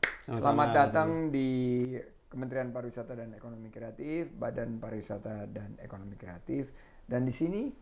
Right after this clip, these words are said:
Speaker 2: good vibes only.
Speaker 1: Iya.
Speaker 2: Positive vibes. Dan hari ini saya kedatangan J S Khairen. Eh, bilangnya Khairen gitu ya?
Speaker 1: Eh, kalau nama penanya J S Khairen,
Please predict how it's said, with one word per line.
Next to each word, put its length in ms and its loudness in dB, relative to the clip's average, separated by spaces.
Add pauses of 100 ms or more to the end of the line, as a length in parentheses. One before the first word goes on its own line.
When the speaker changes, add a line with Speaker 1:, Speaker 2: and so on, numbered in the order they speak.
(340)
Speaker 2:
good 240 12
vibes 400 12
only. 480 4
Speaker 1:
Iya. 400 12 (240)
Speaker 2:
Positive 480 10
vibes. 480 10
Dan 640 12 (320)
hari 320 8
ini 480 6 (560)
saya 400 12
kedatangan 640 6
J 240 10
S 320 10 (160)
Khairen. 480 4 (240)
Eh, 640 0 (240)
bilangnya 400 2
Khairen 480 0
gitu 240 -2
ya? 20 -8 (1120)
Speaker 1:
Eh, 320 12
kalau 240 12
nama 240 12
penanya 400 10
J 160 12
S 80 4
Khairen, 560 8